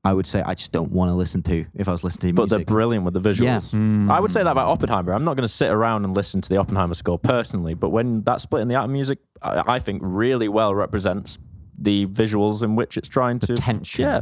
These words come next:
Speaker 3: the driving
Speaker 2: The
Speaker 3: tension.
Speaker 2: tension, you know, it's, I think I've heard Ludwig talk about it. There might be, like, twenty tempo shifts in that, in that cue, and,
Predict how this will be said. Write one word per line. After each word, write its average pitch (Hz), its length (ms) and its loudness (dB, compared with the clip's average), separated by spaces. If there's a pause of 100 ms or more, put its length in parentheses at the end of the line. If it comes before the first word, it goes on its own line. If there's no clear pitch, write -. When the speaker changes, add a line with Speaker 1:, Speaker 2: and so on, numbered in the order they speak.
(120)
Speaker 3:
the 117 60 2
driving 120 500 2
Speaker 2:
The 127 60 -2
Speaker 3:
tension. 175 180 0
Speaker 2:
tension, 131 240 -2
you 117 60 2
know, 113 40 2
it's, - 200 -4
I 135 180 0
think 196 240 0 (180)
I've 160 140 0
heard 196 200 0
Ludwig 160 340 0
talk 143 200 0
about 110 160 2
it. 107 40 2
There 123 60 0
might 175 60 -2
be, 190 60 0
like, - 160 -4
twenty 110 320 0
tempo 110 380 2
shifts 87 340 -4
in 87 100 0
that, - 300 -6
in 90 140 0
that - 200 -4
cue, 82 340 0
and, 87 240 -2